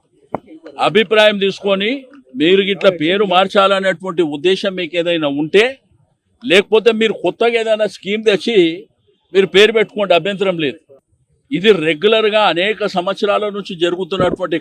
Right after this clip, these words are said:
కార్యక్రమాన్ని, పేదవాళ్ళు ఇష్టంగా భావించేటువంటి కార్యక్రమాన్ని, నిరుద్యోగులు ఇష్టంగా భావించేటువంటి కార్యక్రమాన్ని, ఎందుకంటే ఈరోజు హైదరాబాద్, సికింద్రాబాద్, గ్రేటర్ హైదరాబాద్ పరిధిలో ఐదు రూపాయలకు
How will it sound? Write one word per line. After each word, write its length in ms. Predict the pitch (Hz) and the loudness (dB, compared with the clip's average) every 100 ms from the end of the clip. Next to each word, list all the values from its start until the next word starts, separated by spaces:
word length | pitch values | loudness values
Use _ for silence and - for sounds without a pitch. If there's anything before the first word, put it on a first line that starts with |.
| - | -4
కార్యక్రమాన్ని, 680 | 135 156 175 180 185 190 226 _ _ _ _ _ _ _ _ _ _ 143 | -4 -4 -4 -2 -2 -4 -10 _ _ _ _ _ _ _ _ _ _ 0
పేదవాళ్ళు 580 | 175 220 214 208 202 202 180 | 2 2 4 4 4 2 0
ఇష్టంగా 400 | - 214 226 214 190 | -4 -4 0 2 4
భావించేటువంటి 720 | 180 180 175 185 165 175 156 151 | 2 2 0 0 0 -4 -4 -2
కార్యక్రమాన్ని, 720 | 139 175 175 185 190 196 214 220 _ _ _ _ _ _ _ 117 | -2 -2 -2 -2 -2 -2 -6 -12 _ _ _ _ _ _ _ -4
నిరుద్యోగులు 720 | 147 185 220 220 214 208 208 175 147 - _ _ 131 | 2 6 6 4 0 2 2 2 -2 -12 _ _ -14
ఇష్టంగా 380 | 139 220 226 220 180 | -6 -4 0 0 2
భావించేటువంటి 680 | 180 185 180 190 160 170 165 - | 0 0 -4 -6 -4 -6 -6 -4
కార్యక్రమాన్ని, 680 | 151 180 190 185 185 196 220 247 _ - _ _ _ _ _ _ 143 | -2 -2 -2 0 0 -2 -6 -10 _ -20 _ _ _ _ _ _ -2
ఎందుకంటే 420 | 202 208 202 208 208 170 180 | 2 2 4 4 2 0 -2
ఈరోజు 400 | 196 208 208 226 247 - _ _ _ _ _ - 131 | 0 2 2 2 0 -8 _ _ _ _ _ -2 2
హైదరాబాద్, 640 | 190 202 214 196 196 196 - | 4 6 4 6 4 4 -2
సికింద్రాబాద్, 680 | 147 202 196 196 190 190 165 | -8 -4 0 2 4 2 0
గ్రేటర్ 320 | 151 180 185 190 | -2 -2 -2 -6
హైదరాబాద్ 380 | 180 185 185 156 | -6 -2 -2 0
పరిధిలో 320 | 165 165 185 170 156 | -2 -2 0 0 0
ఐదు 120 | 165 170 | -4 -6
రూపాయలకు 360 | 160 185 180 | -4 -4 -4